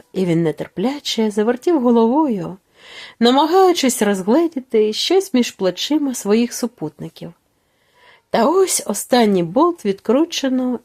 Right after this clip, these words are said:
і люк відчинився. Через отвір, звісно, виднівся тільки ґрунт.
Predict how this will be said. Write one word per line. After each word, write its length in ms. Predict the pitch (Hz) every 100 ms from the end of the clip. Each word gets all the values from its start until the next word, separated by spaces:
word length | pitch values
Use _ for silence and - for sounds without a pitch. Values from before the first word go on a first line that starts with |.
| -
і 160 | 175
люк 440 | 170 226 269 - - _ -
відчинився. 920 | 190 202 - 220 208 151 147 - - - _ _ _ _ _ _ _ _ - - _ -
Через 420 | 240 202 196 190
отвір, 480 | 302 311 - 175 - _ _
звісно, 600 | 208 226 349 381 - 285
виднівся 580 | 240 220 262 302 - 233
тільки 380 | - 262 254 269
ґрунт. 560 | 262 220 170 175 -